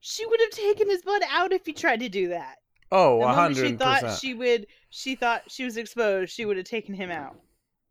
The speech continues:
Speaker 2: Yeah, but at least they've got all the other trained military people in the room. I mean,
Speaker 1: Uh,
Speaker 2: she's
Speaker 1: just
Speaker 2: an
Speaker 1: 'cause they're
Speaker 2: agent. She would have
Speaker 1: military
Speaker 2: escaped.
Speaker 1: people, I was like,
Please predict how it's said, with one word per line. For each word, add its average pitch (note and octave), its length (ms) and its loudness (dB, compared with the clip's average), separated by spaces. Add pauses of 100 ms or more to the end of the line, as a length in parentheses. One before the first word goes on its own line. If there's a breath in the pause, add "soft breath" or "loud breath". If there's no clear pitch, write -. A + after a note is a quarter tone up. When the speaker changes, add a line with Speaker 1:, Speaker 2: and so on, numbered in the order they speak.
Speaker 2:
Yeah, D#3+ 380 2
but D#3+ 180 2
at F3 80 2
least B3+ 180 0
they've G3+ 160 2
got D3 460 0
all D#3 320 4
the C#3 160 0
other B2+ 340 2
trained B2 380 -4
military A#2+ 360 0
people G#2+ 360 -4
in A#2 180 -6
the A2 100 -4
room. G#2 300 -6 (960 soft breath)
I - 80 2
mean, B2 220 0
Speaker 1:
Uh, G#2 60 -8 (140)
Speaker 2:
she's A#3 280 2
Speaker 1:
just - 20 4
Speaker 2:
an A3 80 6 (140)
Speaker 1:
'cause F3+ 80 2
they're D#3 180 4
Speaker 2:
agent. F3 80 2
She G3+ 180 2
would F#3 160 8
have - 120 4
Speaker 1:
military C#3+ 260 2
Speaker 2:
escaped. B3 80 -2
Speaker 1:
people, B3+ 200 -8 (520 soft breath)
I A3 100 0
was A3 140 -4
like, A#3 200 -2